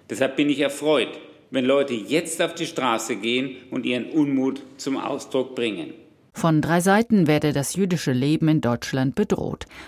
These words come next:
Speaker 2: Vom islamistisch motivierten Antisemitismus, vom Rechtsextremismus, aber auch vom Linksextremismus. Felix Klein.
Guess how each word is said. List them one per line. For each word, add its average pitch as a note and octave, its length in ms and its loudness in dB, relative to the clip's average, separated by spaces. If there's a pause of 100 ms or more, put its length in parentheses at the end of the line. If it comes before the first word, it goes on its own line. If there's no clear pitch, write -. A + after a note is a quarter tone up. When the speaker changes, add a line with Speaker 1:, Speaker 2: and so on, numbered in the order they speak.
Speaker 2:
Vom C3 320 2
islamistisch E3+ 920 2
motivierten G3 600 2
Antisemitismus, G#3 1040 4 (300)
vom B2 260 0
Rechtsextremismus, A3+ 1300 2 (240)
aber A3+ 240 4
auch A#2+ 180 -2
vom A#2+ 240 0
Linksextremismus. C3 1300 2 (240)
Felix C#3+ 560 0
Klein. - 400 -4